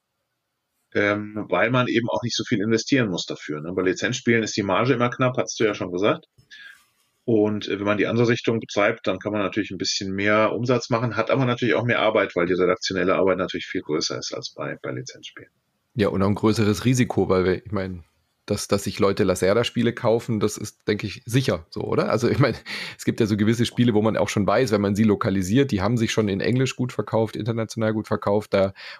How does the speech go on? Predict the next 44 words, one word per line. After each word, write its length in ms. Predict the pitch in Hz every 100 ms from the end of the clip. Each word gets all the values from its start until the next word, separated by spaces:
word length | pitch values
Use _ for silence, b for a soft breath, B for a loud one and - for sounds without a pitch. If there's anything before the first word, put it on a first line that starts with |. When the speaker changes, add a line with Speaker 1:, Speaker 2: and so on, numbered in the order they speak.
| -
Speaker 2:
muss 160 | 110 117
Speaker 1:
Mhm. 60 |
Speaker 2:
man 180 | 104 101
nur 460 | 104 123 127 120 113
quasi 320 | 107 104 110
kalkulieren, 640 | - 104 - 101 110 110
sie 340 | 98 104 104 95
zu 140 | -
übersetzen 420 | 85 98 104 -
und 120 | 98 95
dann 180 | 95
Marketing 480 | 95 107 - - 90
zu 120 | -
machen, 280 | 85 85 117
oder? 200 | - 143
Das 100 | 110
ist 60 | 87
ja 140 | 78
auch 160 | - 95
ein 100 | 85
bisschen 280 | 110 110 95
das 200 | 92 107
Risk-Reward, 760 | 123 - 113 90 98 156 - B B B B
ist 160 | 123 -
halt 340 | 107 104 - _
kleiner, 460 | - 98 110 151 -
aber 180 | 110 104
bei 340 | 101 104 -
eigenen 340 | 110 110 107
Spielen 260 | 104 117 113
dafür 280 | 104 - 98
halt 120 | 104
auch 220 | - -
die 120 | -
Chance 360 | 95 107 113 -
größer. 360 | - 78 - 87 _ _ _ _ _ _ _ _ _
Speaker 1:
Ja, 280 | - 147 131
genau. 240 | 160 135 95
Du 120 | 107
weißt, 220 | 113 135
du 80 | 120
weißt 240 | 104 131
halt 160 | 131 117 _ _
f-, 200 | -